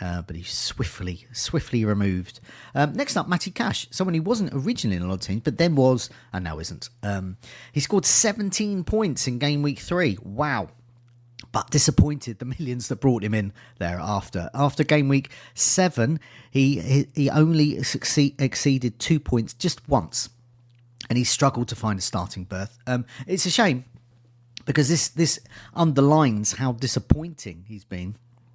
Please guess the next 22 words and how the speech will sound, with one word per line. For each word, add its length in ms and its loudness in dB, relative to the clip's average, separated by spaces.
He's, 240 -2
he 280 2
is, 300 0
um, 500 2
looking 380 2
at 100 2
the, 260 4
the 100 0
stats 340 0
here, 80 4
he's 120 0
the 80 2
number 420 2
one 360 2
defender 500 0
for 120 -6
big 180 -4
chances 580 -4
and 200 -6
shots 320 -10
on 180 -8
target. 480 -6